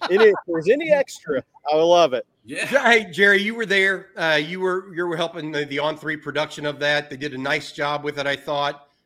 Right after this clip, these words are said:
Speaker 3: Uh, it was real tight. It wasn't, like, long and drawn out. Uh, so congrats to you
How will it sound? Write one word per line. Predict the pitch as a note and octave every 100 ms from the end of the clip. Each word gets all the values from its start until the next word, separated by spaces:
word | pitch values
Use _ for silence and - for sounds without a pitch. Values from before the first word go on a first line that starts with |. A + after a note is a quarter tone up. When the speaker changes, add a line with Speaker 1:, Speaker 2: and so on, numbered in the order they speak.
| -
Speaker 3:
Uh, | B2 C3+
it |
was | B2 A#2
real | D#3+ D#3
tight. | - D#3 D#3 D#3+
It | B2
wasn't, | D#3 C#3+ D#3
like, | C#3+ C3+ - _
long | B2+ D3 D#3 D#3+ D3
and | B2+
drawn | D3 D3+ D3
out. | C#3 D3 D3+ _ _ _ _
Uh, | B2+ B2
so | - B2+
congrats | C3+ C3 D#3 E3 - -
to | C#3+
you | D#3